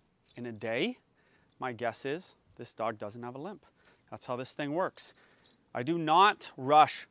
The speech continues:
my dog, nor do I rush board and train dogs to the vet because they have a limp. I don't rush my kids to the vet ever, or to the doctor if they have a small cut,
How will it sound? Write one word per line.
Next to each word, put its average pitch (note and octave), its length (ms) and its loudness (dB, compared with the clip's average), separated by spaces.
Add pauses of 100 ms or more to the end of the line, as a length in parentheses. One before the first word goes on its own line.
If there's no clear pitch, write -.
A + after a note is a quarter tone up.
my A#2+ 260 2
dog, G3+ 360 8 (300)
nor C#3+ 220 0
do D3+ 100 4
I C#3 120 6
rush B2+ 260 2
board C3 300 2
and F#3 80 0
train F#3 240 0
dogs F3+ 360 6
to - 140 -8
the A#2+ 120 -4
vet C3+ 440 4 (560)
because C3 380 -4
they B2+ 100 0
have A#2+ 160 0
a A#2 60 -6
limp. G#2 280 -12 (540)
I A#2 80 -8
don't C3 220 -4
rush D3 240 0
my D3+ 80 -2
kids F#3 340 -4
to G3+ 140 -2
the F#3 80 -4
vet F#3 420 4 (920)
ever, B2+ 420 0 (280)
or B2+ 200 -2
to C3 180 -6
the A#2+ 80 -4
doctor C#3+ 640 2 (320)
if A#2 120 -12
they A#2 100 -4
have G#2+ 140 -4
a G#2+ 40 -12
small C3 240 -6
cut, - 400 -4